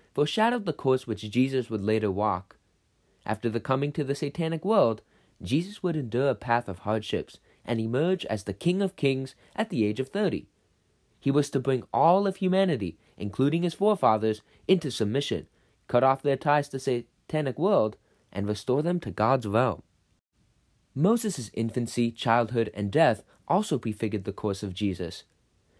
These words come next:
At his birth, Moses was in danger of being killed at the hands of Pharaoh. After his mother nursed him in concealment,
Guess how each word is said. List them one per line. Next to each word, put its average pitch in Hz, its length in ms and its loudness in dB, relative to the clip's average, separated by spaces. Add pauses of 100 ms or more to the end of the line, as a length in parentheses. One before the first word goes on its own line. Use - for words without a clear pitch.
(120)
At 139 140 6
his 123 120 -2
birth, 147 380 4 (240)
Moses 226 420 0
was 156 160 -2
in 127 100 -2
danger 117 360 0
of 104 100 -4
being 117 220 0
killed 117 320 -4
at 95 80 -12
the 107 80 -6
hands 165 280 -4
of 101 120 -2
Pharaoh. 113 400 0 (720)
After 117 260 0
his 113 160 2
mother 147 300 2
nursed 156 320 -2
him 117 120 -2
in 107 100 -4
concealment, 113 680 -2